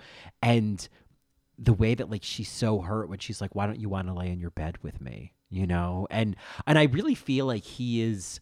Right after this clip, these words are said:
like, he agrees to it, and he, like, makes the conversation about the house and whatnot, 'cause I feel like it's just giving her just enough to appease her till he can, like, get out from her grasp,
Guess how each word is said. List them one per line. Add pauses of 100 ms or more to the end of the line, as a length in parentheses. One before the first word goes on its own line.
(920)
like,
he
agrees
to
it,
and
he,
like, (120)
makes
the
conversation
about
the
house
and
whatnot, (260)
'cause
I
feel
like (800)
it's
just
giving
her
just
enough
to
appease
her
till
he
can,
like,
get
out
from
her
grasp,